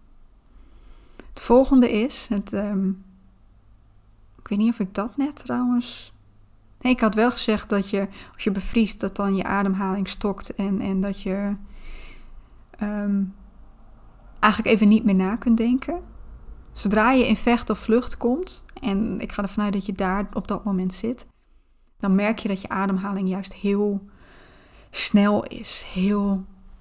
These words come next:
en heel hoog zit, echt in je borst. En je wilt die ademhaling weer kalmeren. Dus zolang als je dat nodig hebt, zorg ervoor dat je diep en rustig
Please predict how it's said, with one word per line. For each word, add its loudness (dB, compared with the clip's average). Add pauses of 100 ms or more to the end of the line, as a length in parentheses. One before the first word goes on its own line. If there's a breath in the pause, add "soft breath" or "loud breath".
(140)
en 0
heel 4
hoog 8
zit, 0
echt -6
in 4
je 4
borst. -4 (480 soft breath)
En -4 (840)
je 2
wilt 2
die -6
ademhaling 0
weer -2 (260)
kalmeren. 0 (1300)
Dus 2
zolang 6
als 4
je 0
dat -8
nodig 2
hebt, -10 (200)
zorg 2
ervoor -4
dat -8
je -6 (480 soft breath)
diep -2 (300)
en 0
rustig 0